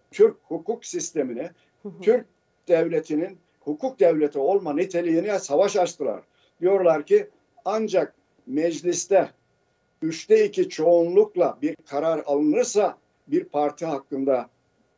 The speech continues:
Speaker 1: kapatma davası açılabilir. Bu ne demektir? Hukuk devleti ortadan kalksın demektir.
Speaker 2: Evet.
Speaker 1: Şimdi bunlar,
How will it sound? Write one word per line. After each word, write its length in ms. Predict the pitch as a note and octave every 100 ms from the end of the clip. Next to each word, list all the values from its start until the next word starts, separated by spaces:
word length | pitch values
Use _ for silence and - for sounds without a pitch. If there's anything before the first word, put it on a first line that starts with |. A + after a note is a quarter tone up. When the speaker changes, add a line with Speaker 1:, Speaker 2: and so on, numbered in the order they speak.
| _ _ -
Speaker 1:
kapatma 540 | C#3 D3+ C#3+ D#3+ D3
davası 480 | B2+ A2+ A2+ G#2 -
açılabilir. 560 | - G#2 F#2+ F#2 F#2 B2+
Bu 60 |
ne 100 | G#3
demektir? 500 | G#3 F3+ D#3+ G3+ A3 - _ -
Hukuk 380 | D#3 D#3+ B3+
devleti 420 | F#3 E3+ E3+ E3+ G3+
ortadan 500 | - - F3+ G#3 -
kalksın 420 | E3+ E3 G#3 G#3+
demektir. 420 | D#3+ G#2+ _ _ _ G#3
Speaker 2:
Evet. 240 | G3 -
Speaker 1:
Şimdi 420 | G3 A3 G#3 F3 - _ _ -
bunlar, 440 | F3+ G3 G3+ G#3+